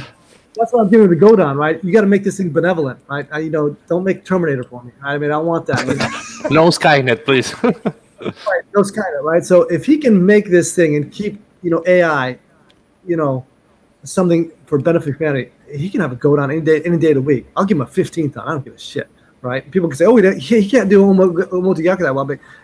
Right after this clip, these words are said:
Speaker 1: yeah, but look at you, he saved your life, right? He saved the whole fucking world, you know? So, um, you know, you gotta look at the bigger picture when you're looking at ranks as well, right? That's what I'm saying.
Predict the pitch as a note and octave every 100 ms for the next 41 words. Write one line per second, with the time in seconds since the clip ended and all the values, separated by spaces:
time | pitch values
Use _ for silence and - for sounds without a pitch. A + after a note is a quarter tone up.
0 | - A3+ F#3 E3 - _ G3+ G#3+ F3+ D#3
1 | F3 E3 - G3+ F3 C#3 C#3+ D#3 A2+ _
2 | C3+ C3+ D3 - F#3+ D3+ D#3 F#3+ D#3 -
3 | D3 D3 G#2 - _ - E3+ C3+ _ _
4 | _ _ _ - G#3+ G3+ G#3 _ _ _
5 | _ _ _ _ - F#3 F#3 F#3 F3+ -
6 | _ G#3 G3 G3+ C4 A#3 C4+ F#3 G#3+ G3+
7 | F#3+ G3+ G3+ F3 D#3 D#3+ E3 D3+ D#3+ C#3+
8 | C3+ A#2+ A2+ - _ _ _ _ _ _
9 | _ - C3+ C#3 D3+ C3 A#2